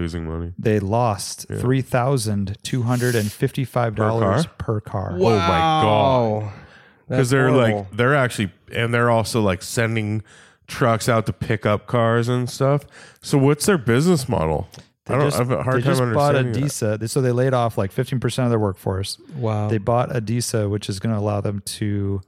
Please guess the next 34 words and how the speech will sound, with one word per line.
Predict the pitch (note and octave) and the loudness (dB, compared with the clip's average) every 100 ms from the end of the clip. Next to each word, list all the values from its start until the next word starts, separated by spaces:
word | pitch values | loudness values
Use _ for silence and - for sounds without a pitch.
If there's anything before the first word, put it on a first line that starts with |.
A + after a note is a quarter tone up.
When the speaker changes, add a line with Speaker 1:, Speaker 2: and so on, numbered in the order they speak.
| _ _ _ - | _ _ _ -2
Speaker 2:
better | A2+ A2+ | 0 2
recon | G#2 A2 G#2+ A#2+ A2+ G#2+ | 0 -2 -2 -2 -2 -2
cars. | - G2+ G#2 C3 - - _ _ - | -4 -2 -2 -4 -6 -12 _ _ -6
That's | A2 - | -4 0
one | C3 | 0
of | |
their | A2+ | 0
biggest | G2 A2 G#2+ G2+ - _ | 0 -2 -2 -4 -8 _
problems | - G#2+ G2 G2 F#2+ F#2 | -4 -2 -2 -2 -4 -6
is | G2 F#2 | -6 -4
that | G2+ G2+ | -4 -4
they | A2 G#2 | -4 -2
get | C3+ | -2
cars | C3 B2 A2 G2 | 0 0 0 -2
and | G#2 | -4
they | F#2+ | -2
buy | A2+ A#2 | 0 2
them | A2 | 0
from | G2+ G2 | -4 -6
people. | G#2 - G#2 G#2 | -6 -2 -2 0
Speaker 1:
And | A2+ | 2
they | |
have | A2 | 2
to | G#2 | 2
Speaker 2:
And | G2 C3+ | 2 2
they | |
have | G2 | 2
to | F#2+ | 2
Speaker 1:
recon | |
them. | F#2+ | 0
Speaker 2:
ship, | A#2+ D#3+ _ D3+ | 0 -2 _ -10
ship | - D#3+ - | -2 -2 2
them | B2 A2+ | 0 0
from, | - A#2+ A2 G#2+ A2 | 0 -2 0 -2 -4